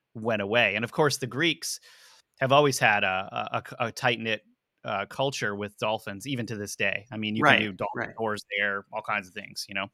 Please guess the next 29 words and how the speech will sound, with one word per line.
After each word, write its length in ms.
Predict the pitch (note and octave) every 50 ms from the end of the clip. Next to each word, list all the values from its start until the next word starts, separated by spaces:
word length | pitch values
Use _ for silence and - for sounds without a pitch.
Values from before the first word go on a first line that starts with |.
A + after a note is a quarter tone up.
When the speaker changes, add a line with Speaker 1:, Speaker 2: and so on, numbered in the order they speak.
| _ _
Speaker 2:
Right. 160 | D3 C#3 A2+
Speaker 1:
swim 120 | G#2 B2+ A#2
with 140 | G#2 G2+ A2+
Speaker 2:
You 60 | G#2+
Speaker 1:
that. 40 | A3
Speaker 2:
know, 160 | G#3 F3 E3 E3+
and, 560 | F3+ G#3 G#3+ - - - - C3+ E3+ F3 F3+
and 260 | F3 D3+ E3+ F3 F#3
you 120 | G3 G3
hear 200 | E3+ F3+ G3 E3+
stories, 720 | - - - - B2 B2+ D3+ C#3 - F#2 - A2+ - - -
you 100 | C3+ C3+
hear 160 | C3+ C#3 B2+
stories 520 | A#2+ - - - A#2+ A#2 B2 A#2+ A2+ -
of 120 | A2+ F#2 F#2+
dolphins 720 | - A2 G#2+ A2+ A2+ - A#2+ A2 G#2+ G#2 - - - -
saving 460 | - - - B2+ A#2 A2+ A2 A2+ G#2+
people, 400 | G#2 - A#2 G#2+ G#2+ - G#2 G#2+
helping 340 | G2+ - G#2 G2+ - A2 G2
people, 360 | - - A2 G#2 - G#2+ G#2
chasing 380 | G2+ - - A#2 G#2+ - G#2+ G2
sharks 420 | - - - A2 G#2+ G#2+ - -
away 420 | A#2 G#2 G2+ G2+ G#2 G#2 G2+ G2 - - - - - - - _ _ _
from 180 | - - A#2 G#2+
people 320 | - A#2+ A2 - A2+ A2
in 80 | G#2 G2+
the 80 | G2+
water, 600 | G2+ A2 A2+ A2+ A2 A2 A2 G#2+ G#2+ G#2 G2 - _ _ _ _ _ _ _ _ _
um, 600 | - A2+ G#2+ G#2+ G#2 G#2+ G#2 G#2 G2+ G#2 F#2+ -